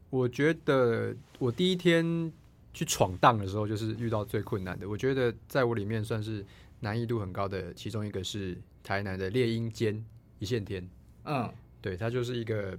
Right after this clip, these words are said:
Speaker 1: 很像山林，然后中间你要可以走过去拍照这样。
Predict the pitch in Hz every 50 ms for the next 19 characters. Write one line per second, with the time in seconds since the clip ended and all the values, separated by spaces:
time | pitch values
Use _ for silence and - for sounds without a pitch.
0 | 92 - - 101 92 92 120 117 110 101 98 113 - - - - - 117 117 117
1 | 113 98 87 85 90 104 - - - - - - - - - - - - - -
2 | - - - - - - - - - - - 101 110 113 120 117 113 113 117 110
3 | 104 104 107 113 110 - - - - - 110 120 120 110 95 101 107 107 107 -
4 | 104 101 98 - 95 85 87 90 87 87